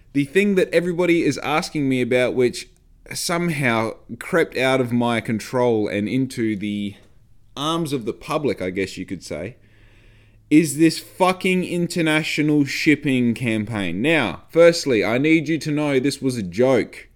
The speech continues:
okay? Let me be very clear in saying this.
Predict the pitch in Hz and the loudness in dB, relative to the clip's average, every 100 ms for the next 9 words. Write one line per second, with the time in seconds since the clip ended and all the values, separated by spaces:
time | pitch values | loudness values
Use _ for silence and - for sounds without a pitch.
0 | - 98 98 110 127 196 - - - - | -6 -6 -4 -2 0 -2 -8 -20 -20 -20
1 | _ _ _ _ _ _ _ - 131 180 | _ _ _ _ _ _ _ -6 -2 -2
2 | 196 185 180 156 180 180 175 170 160 156 | -2 -4 0 4 4 4 2 2 2 2
3 | 143 143 135 123 92 - - - | 0 0 0 0 -2 -8 -14 -18